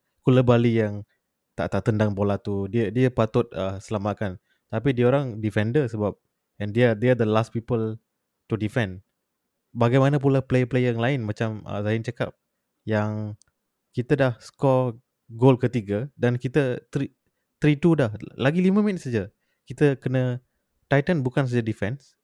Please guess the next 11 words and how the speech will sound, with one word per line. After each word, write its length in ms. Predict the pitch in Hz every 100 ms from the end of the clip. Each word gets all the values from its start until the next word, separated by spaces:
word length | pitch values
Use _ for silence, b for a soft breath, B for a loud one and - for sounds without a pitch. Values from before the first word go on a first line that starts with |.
| -
uh, 220 | 101 101
midfield 480 | 131 - 170 147 -
pun 260 | 147 143 - _ _ _ _ _
kita 200 | 127 147
kena 280 | 143 139 139
dalam 320 | 123 123 127
posisi 480 | 120 123 123 131 143
kita 440 | 123 120 131 120 - _ _ _
very 200 | 117 123
strong 360 | 123 - 139 131
dan, 320 | 110 107 110